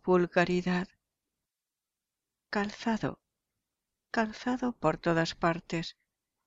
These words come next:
en casi todos los almacenes. Ese calzado sin gracia, pero lleno de fortaleza, que ya conoces, amigo, y con el que los yanquis posan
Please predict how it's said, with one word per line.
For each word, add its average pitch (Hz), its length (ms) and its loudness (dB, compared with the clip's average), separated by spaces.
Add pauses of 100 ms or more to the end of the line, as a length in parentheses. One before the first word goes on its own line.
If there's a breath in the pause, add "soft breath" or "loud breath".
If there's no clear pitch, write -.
(460)
en 165 160 6
casi 160 320 -2
todos 160 260 4
los 165 220 0
almacenes. 165 680 0 (1600)
Ese 160 360 0
calzado 175 760 2
sin 165 260 4
gracia, 170 580 0 (520)
pero 190 180 2
lleno 233 340 4
de 160 120 -2
fortaleza, 170 800 0 (840)
que 190 200 2
ya 214 240 0
conoces, 214 720 2 (160)
amigo, 190 500 4 (600)
y 190 120 4
con 170 200 4
el 170 180 4
que 175 280 0
los 170 260 2
yanquis 160 600 2 (640)
posan 240 460 2